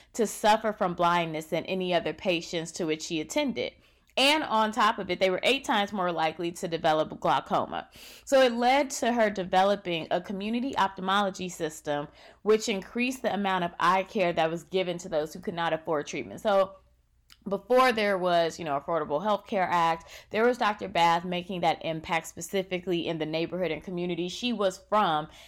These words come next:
and giving back to make sure that those community members were taken care of medically.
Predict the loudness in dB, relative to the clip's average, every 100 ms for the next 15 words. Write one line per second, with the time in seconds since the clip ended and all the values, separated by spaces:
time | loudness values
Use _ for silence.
0 | -6 -4 -2 -2 -2 -2 -2 -2 -2 -4
1 | -4 -2 0 0 0 -4 -4 -4 -4 -4
2 | -6 -4 -4 -2 -4 -4 -8 -4 -4 -4
3 | -4 0 0 0 0 -2 -2 -10 -10 -10